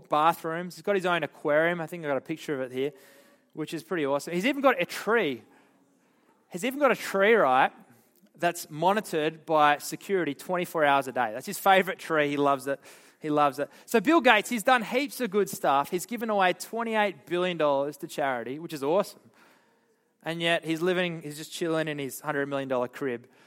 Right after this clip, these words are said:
So ha-, even Bill Gates, as generous as he was, would find it hard to give up everything to the poor. And so Jesus is saying to Harry, "Harry,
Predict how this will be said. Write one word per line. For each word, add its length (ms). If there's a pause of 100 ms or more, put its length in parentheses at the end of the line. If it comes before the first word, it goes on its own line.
So 320
ha-, 180 (320)
even 200
Bill 200
Gates, 340
as 140
generous 480
as 80
he 80
was, 460 (260)
would 140
find 280
it 60
hard 320
to 80
give 160
up 220
everything 580 (400)
to 100
the 80
poor. 320 (840)
And 100
so 140
Jesus 340
is 120
saying 240
to 80
Harry, 400 (1300)
"Harry, 460